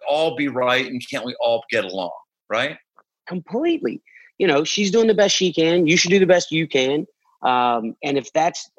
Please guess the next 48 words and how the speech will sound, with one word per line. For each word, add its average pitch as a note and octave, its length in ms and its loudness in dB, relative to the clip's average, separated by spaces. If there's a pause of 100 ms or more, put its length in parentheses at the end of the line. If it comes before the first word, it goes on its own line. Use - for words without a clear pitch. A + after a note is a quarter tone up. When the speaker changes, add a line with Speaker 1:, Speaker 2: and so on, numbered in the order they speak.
(140)
Speaker 2:
a C3 60 4
little D3+ 240 0
bit D#3 180 0
better E3+ 240 2
some F3 260 0
weeks F3+ 260 0
than E3+ 120 0
others, G3 440 0
if C#3+ 140 -2
you C3+ 120 0
haven't C#3+ 260 0
had D#3 160 -2
time D#3+ 220 -4
to D#3+ 60 -4
shave, E3+ 440 0
let's D#3+ 240 0
say, F3 280 2
or C3+ 160 2
if G#2 60 -8 (380)
maybe C#3+ 360 4
a D3 60 2
shower C#3+ 440 2
went D3+ 200 0
a C3+ 60 -4
couple D3 340 -6
of C#3+ 80 -2
days D3 300 -2
between D3 320 -2
showers, D3 500 2
you E3+ 120 0
know, E3 100 -2 (320)
you A3+ 160 -6 (100)
just, G#3+ 400 -4
you're D#3+ 160 -6
probably F#3 260 4
stressed - 380 0
at - 100 -4
work. F#3+ 300 -2 (420)
Everything F#3 480 0
really E3 240 0
has D#3 200 -2
to D3+ 100 -6
be C#3+ 420 0
in C#3 120 0
alignment. C#3+ 560 2 (320)
And, A#2 280 0
uh, A2+ 300 0
you, - 200 -4